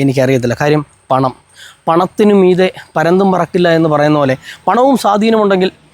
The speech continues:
ഈ പറയുന്ന ഈ നമ്മുടെ ഈ രാജ്യത്ത് എന്തും നടക്കും, എന്തും. അതായത് ഇനി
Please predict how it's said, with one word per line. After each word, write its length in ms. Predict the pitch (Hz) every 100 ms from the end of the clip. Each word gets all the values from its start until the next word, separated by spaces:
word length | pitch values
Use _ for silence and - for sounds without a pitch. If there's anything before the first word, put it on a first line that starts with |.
| _ -
ഈ 120 | 180 240
പറയുന്ന 360 | 240 202 190 185 185 - 151
ഈ 40 | 202 220 -
നമ്മുടെ 240 | 160 190 185
ഈ 20 | 165
രാജ്യത്ത് 340 | 147 139 131 113 - 135
എന്തും 320 | 151 170 160 131
നടക്കും, 300 | 104 - - - _ - 135
എന്തും. 420 | 170 202 226 175 - _ _ _ - -
അതായത് 280 | 131 156 180
ഇനി 180 | 156 180